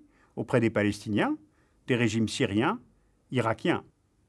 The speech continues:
Et en face, l'influence américaine va grandir justement pour tenter de contrer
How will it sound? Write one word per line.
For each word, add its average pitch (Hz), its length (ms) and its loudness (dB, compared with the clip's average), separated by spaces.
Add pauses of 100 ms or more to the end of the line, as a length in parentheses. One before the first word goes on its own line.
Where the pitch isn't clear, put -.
(560)
Et 113 100 0
en 104 60 0
face, 262 280 2
l'influence 175 440 2
américaine 131 520 2
va 107 300 2
grandir 170 500 0
justement 165 520 2
pour 170 200 -6
tenter 147 300 2
de 170 100 4
contrer 160 580 0